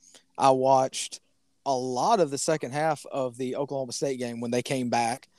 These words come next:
Um, I watched a lot of the Oklahoma game, and all those were wins, and they were dramatic and all of that kind of stuff. Uh,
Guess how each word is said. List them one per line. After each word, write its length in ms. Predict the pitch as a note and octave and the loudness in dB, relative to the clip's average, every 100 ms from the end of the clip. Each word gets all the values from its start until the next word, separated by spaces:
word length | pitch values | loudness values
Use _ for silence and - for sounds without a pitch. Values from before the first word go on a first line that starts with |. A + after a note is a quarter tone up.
| _ _ | _ _
Um, 500 | D3+ C#3 C3 A#2+ G#2+ - - | 2 4 4 0 -4 -14 -6
I 60 | B2+ | -2
watched 280 | C3+ C#3+ - | 2 2 2
a 60 | |
lot 240 | C#3 C3 C#3+ | 2 4 4
of 60 | |
the 100 | C#3 | 2
Oklahoma 420 | C#3 C#3 E3+ C#4 C#3+ | 0 0 -2 -2 -2
game, 300 | B2+ A2+ A2 - - | -4 -6 -10 -20 -2
and 140 | F3 E3+ | 4 8
all 180 | F#3+ | 8
those 240 | F3+ F3 D#3+ | 8 6 6
were 140 | D#3+ | 0
wins, 420 | D3 C#3+ D3+ D#3 | 0 0 0 -2
and 140 | C3+ B2+ | -4 -2
they 80 | C#3 | -2
were 100 | C#3 | -2
dramatic 520 | C3 B2+ C3+ C3+ C3 | -4 -2 -2 -2 -4
and 80 | B2 | -4
all 180 | B2+ | -4
of 60 | A#2 | -4
that 120 | B2 | -8
kind 160 | - A#2 | -8 -8
of 80 | A2 | -6
stuff. 320 | - A2+ - - _ _ - | -6 -8 -12 -20 _ _ 0
Uh, 300 | C#3+ C3 | 2 2